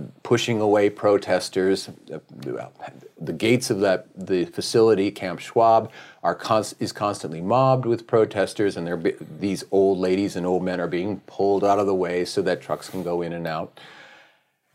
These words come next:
It's, it's a, it's, it's a circus of its own right there. And that election is the fourth of Fe-,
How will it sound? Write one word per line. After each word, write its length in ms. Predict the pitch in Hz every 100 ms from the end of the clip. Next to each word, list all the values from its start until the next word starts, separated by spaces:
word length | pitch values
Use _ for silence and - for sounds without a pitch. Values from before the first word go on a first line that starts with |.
| _
It's, 240 | 202 196 -
it's 260 | 190 175
a, 160 | 180 165
it's, 160 | 139 143
it's 320 | 143 143 -
a 60 |
circus 460 | 135 143 127 127 -
of 180 | 104 90
its 180 | 98 180
own 340 | 208 160 104
right 300 | 85 85 73
there. 360 | 190 202 113 -
And 280 | 117 110 95 _
that 340 | 104 98 127 185
election 440 | 160 123 - 113
is 200 | 107 95 - _ _ _ - -
the 100 | 104
fourth 320 | - 110 -
of 140 | 92
Fe-, 120 | -